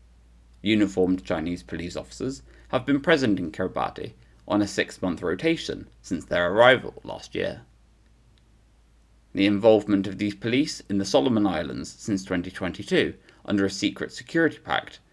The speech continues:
has also been criticized by Washington and Canberra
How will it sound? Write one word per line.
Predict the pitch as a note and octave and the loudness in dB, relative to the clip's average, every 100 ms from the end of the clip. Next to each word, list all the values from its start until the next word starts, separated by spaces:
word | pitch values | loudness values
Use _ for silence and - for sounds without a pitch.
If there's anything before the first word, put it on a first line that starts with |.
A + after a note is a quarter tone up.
| _ | _
has | A#2 | -4
also | B2+ D#3+ D3 G#2+ | -2 -2 -2 -4
been | D#2+ | -4
criticized | - C2+ - - - - | -6 -8 -6 -6 -6 -8
by | - | -8
Washington | D#2 - - - - A#2+ | -8 -8 -12 -10 -12 -10
and | - F#2+ | -10 -2
Canberra | A#2 B2+ - - | -2 0 -2 -6